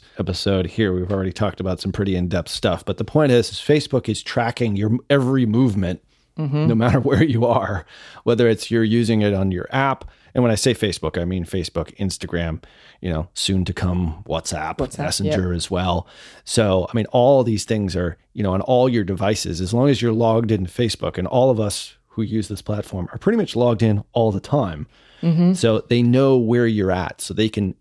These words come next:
Speaker 1: it allows them, they've set up the platform. You know, say what you will about the platform being too big in the news these days and too powerful. And,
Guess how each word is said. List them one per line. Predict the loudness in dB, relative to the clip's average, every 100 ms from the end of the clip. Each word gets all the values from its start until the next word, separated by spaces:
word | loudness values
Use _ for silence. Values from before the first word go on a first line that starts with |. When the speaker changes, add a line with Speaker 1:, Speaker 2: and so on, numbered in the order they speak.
| -8
Speaker 1:
it | 0
allows | 2 2 0 2 4 4 4
them, | 0 -2
they've | -2 -2
set | -4 2 4
up | 2 0
the | -8
platform. | -4 -2 -2 -4 -10 -8 -8 -12 _ _ -6
You | -4
know, | -4
say | -4 2 4
what | 4 4
you | 2
will | 4 4
about | 4 0 -4
the |
platform | -2 -2 -2 -2 -2 0
being | 2 4 2 0 -10 -18 0
too | 4 4
big | 4 4 2
in | 2
the | 4
news | 4 4 2 2
these | 2 2
days | 2 4 4 4 2
and | 0
too | 2 0
powerful. | 2 0 0 2 2 4 4
And, | 4